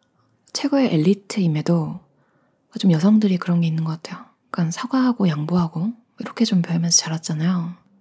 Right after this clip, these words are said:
근데 반면에 좀 남자 직원들 다 그런 건 아니지만 여러분도 느껴보셨을 거예요. 되게 작은 일에 별로 사과를 안 하고 공이 돌아가지 않는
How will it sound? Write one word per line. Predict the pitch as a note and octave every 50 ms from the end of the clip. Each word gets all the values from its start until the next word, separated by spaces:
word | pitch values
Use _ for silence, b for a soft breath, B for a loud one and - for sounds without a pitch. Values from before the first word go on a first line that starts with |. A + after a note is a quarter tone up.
| _ _ _ _ _ _ _ _
근데 | _ - -
반면에 | - - E3 F3 F#3 F#3
좀 | F3 F3 D#3+ D#3 D#3 - - - - _ _ _ _ _ _ _ _ _ _ _ _ _ _ _ _ -
남자 | E3+ E3+ F#3+ A#3+
직원들 | B3 - - F3 - F#3 F3+ E3 E3 D#3
다 | E3 - - F3
그런 | F3 A3 A#3+ B3
건 | B3+ A#3
아니지만 | E3 C#3+ D3+ E3 - - D#3 D#3+ E3+ E3+ D#3+ D3+
여러분도 | D3+ D3+ D#3+ E3 E3 E3 D#3 -
느껴보셨을 | - - - F3 E3+ - D#3 D#3+ E3 - - -
거예요. | - - D3+ D3+ D#3 D#3 - - _ _ _ _ _ _ _
되게 | - - G3+ - G#3+ G#3+ G#3 F3 D#3 E3+ F3 - _ _ _ _ -
작은 | - - - A3 A3 G#3+
일에 | G3+ F#3+
별로 | F3 - E3 D#3 D#3 D#3
사과를 | D#3+ - A3+ - A3+ E3+
안 | D3 D3+
하고 | D#3+ E3 E3 E3+ G3+ A3 - _ _ _ _ _ _ _ _ _ _ _ _ _ -
공이 | - - F#3 G3+ A#3 C4 A#3+
돌아가지 | - E3 D#3+ F3 G3+ A3 G#3 -
않는 | G3 E3 D3 D3 E3 F3 F3+ F3 F3 F3